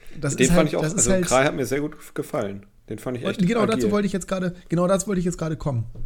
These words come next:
Speaker 1: Du hast gesehen, abgesehen von dieser katastrophalen Defensive, die können schon kicken. Mollet hat in meinen Augen ein gutes Spiel gemacht.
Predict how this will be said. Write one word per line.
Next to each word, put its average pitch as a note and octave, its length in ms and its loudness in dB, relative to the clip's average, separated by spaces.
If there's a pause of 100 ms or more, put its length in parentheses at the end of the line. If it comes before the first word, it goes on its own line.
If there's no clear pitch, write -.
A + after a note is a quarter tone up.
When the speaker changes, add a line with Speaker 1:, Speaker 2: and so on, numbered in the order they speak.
(480)
Speaker 1:
Du D3 140 4
hast G#3 220 4
gesehen, F#3 240 0
abgesehen F#3 360 2
von F3 140 2
dieser D3 220 2
katastrophalen E3+ 840 0
Defensive, A#2+ 600 0 (1120)
die D3+ 80 6
können A#3+ 240 4
schon B3 220 0
kicken. A3 420 0 (720)
Mollet F#3 400 6
hat G3+ 100 0
in E3+ 80 2
meinen D#3 200 2
Augen D3 180 4
ein C3+ 40 2
gutes C3+ 220 2
Spiel C3+ 240 -2
gemacht. C#3 360 -4